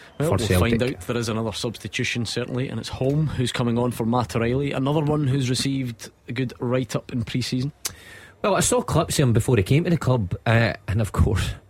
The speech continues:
Speaker 2: we all make our judgments off that. Everybody looks good in clips, but he did, you know, you can tell technically this boy looks a good player. Maybe gonna be a development one, but looking forward to seeing him.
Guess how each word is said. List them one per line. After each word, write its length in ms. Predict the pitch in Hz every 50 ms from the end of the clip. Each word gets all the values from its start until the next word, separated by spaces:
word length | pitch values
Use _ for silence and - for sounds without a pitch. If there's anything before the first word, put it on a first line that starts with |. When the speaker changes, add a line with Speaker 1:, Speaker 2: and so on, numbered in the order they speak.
| -
Speaker 2:
we 100 | - 104
all 80 | 104 113
make 200 | 110 101 92 -
our 60 | 95 85
judgments 420 | - 101 90 - - 98 - -
off 140 | 98 90 -
that. 240 | - 87 - - -
Everybody 500 | 87 110 101 98 101 104 87 101 95 101
looks 240 | 101 104 92 - -
good 140 | - 101 95
in 80 | 92
clips, 280 | - 110 107 - - -
but 180 | - 123 -
he 100 | 127 120
did, 420 | 110 104 - 135 127 127 117 101 - -
you 80 | 113
know, 80 | 117 120
you 160 | 117 110 107
can 180 | - - 104 90
tell 240 | - 127 120 110
technically 680 | - - 107 107 117 - - 131 117 - - 107 98 90 - - -
this 160 | - 107 -
boy 280 | - - 107 104 101 98
looks 180 | 107 - -
a 60 | 104
good 260 | 92 85 104 90 - -
player. 380 | - 110 104 107 110 107 98 - - - - - _ _ _ _ _ -
Maybe 260 | - 117 127 123 117 95
gonna 220 | 107 107 104 90
be 80 | 101 98
a 80 | 92
development 560 | 82 92 87 95 101 101 110 - - 104 90
one, 180 | 95 104 104 101
but 180 | 95 101 - -
looking 160 | 131 139 117
forward 200 | - - 117 107
to 60 | - -
seeing 160 | - 98 95
him. 80 | 98